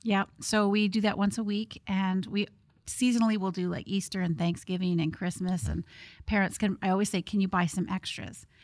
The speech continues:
Speaker 1: Because you never know which students might need to be blessed. And so I'll often work with R Ds and R As to be able to figure out which of those students that need some encouragement.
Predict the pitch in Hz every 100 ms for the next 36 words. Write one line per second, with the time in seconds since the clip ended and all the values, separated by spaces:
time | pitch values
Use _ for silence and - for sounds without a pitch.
0 | - - 208 196 202 202 196 202 185 175
1 | 170 - - 190 196 - 180 - 180 170
2 | 185 - - 185 - 180 - - - 175
3 | 175 165 190 165 160 165 165 185 175 160
4 | 175 165 160 185 185 180 190 170 165 -
5 | _ 175 156 175 185 185 - 185 170 175
6 | 180 170 180 190 - 180 165 - - 175
7 | 180 - - - - 175 165 190 170 -
8 | 165 - 180